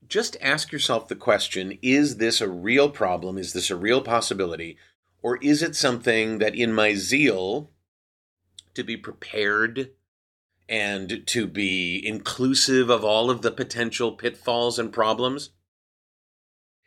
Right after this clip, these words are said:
is it something I just kind of, um, made up? We do it all the time. We do it. And, and so, uh, just check yourself before you wreck yourself. I'm sorry. I, I'm a child of the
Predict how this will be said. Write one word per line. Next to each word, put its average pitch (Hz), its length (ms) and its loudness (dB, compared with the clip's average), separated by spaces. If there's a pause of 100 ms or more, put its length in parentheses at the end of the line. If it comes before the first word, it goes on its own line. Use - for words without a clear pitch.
(140)
is 127 140 -2
it 139 100 -2
something 156 340 0
I 123 120 2
just - 580 -2
kind 127 340 -2
of, 98 380 -6 (720)
um, 90 640 -2 (160)
made 110 300 -2
up? 95 260 -6 (960)
We 190 120 -6
do 269 180 2
it 214 80 0
all 131 120 4
the 143 60 4
time. 147 380 -4
We 92 140 -6
do 165 180 4
it. - 160 -6
And, 120 260 -2
and 123 220 0
so, 123 380 0 (440)
uh, 107 320 0
just 165 340 -10 (480)
check - 240 -4
yourself - 560 -6 (180)
before 104 400 -2
you 98 300 -2
wreck 90 320 -4
yourself. - 460 -14
I'm 104 120 -6
sorry. 73 460 -4
I, 101 340 0
I'm 110 200 -2
a 98 100 -4
child 90 460 -4
of 80 100 -16
the 85 240 -14